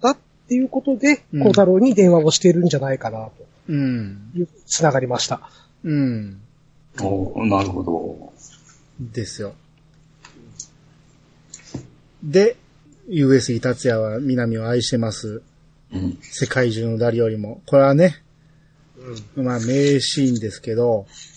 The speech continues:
Speaker 3: ですね。
Speaker 2: もう一度って言った時に、十年後にまた行ってやるよって言うじゃないですか。
Speaker 3: うん。
Speaker 2: 十年後もまだ一緒におる。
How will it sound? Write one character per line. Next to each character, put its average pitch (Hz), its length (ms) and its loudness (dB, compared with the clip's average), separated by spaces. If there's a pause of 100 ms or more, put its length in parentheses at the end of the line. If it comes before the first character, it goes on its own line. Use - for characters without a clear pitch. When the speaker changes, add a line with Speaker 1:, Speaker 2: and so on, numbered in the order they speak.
(260)
Speaker 3:
で 98 80 -8
す - 160 -6
ね。 95 280 -6 (840)
Speaker 2:
も 202 260 6
う 233 60 6
一 185 240 -6
度 185 160 2
っ 180 40 -2
て - 60 -20 (460)
言 139 140 -2
っ - 20 -4
た 131 100 -2
時 127 240 -8
に、 131 360 -4 (200)
十 190 340 0
年 208 240 2
後 190 120 0
に 185 120 0
ま 170 140 -2
た 143 120 -4
行 117 120 -6
っ - 40 -20
て - 120 -6
や 120 100 -2
る 113 80 -6
よ 117 120 -4
っ 107 40 -8
て 110 100 -14
言 - 20 -14
う - 20 -14
じ 98 60 -14
ゃ - 40 -14
な 95 40 -16
い - 0 -
で 92 40 -18
す - 60 -20
か。 95 180 -18 (500)
Speaker 3:
う 101 60 -6
ん。 - 20 -2 (720)
Speaker 2:
十 226 320 2
年 220 260 0
後 226 120 -2
も 180 120 0
ま 120 160 -2
だ 123 100 -2
一 120 100 -4
緒 - 160 -10
に 113 120 -8
お 107 80 -8
る。 104 180 -18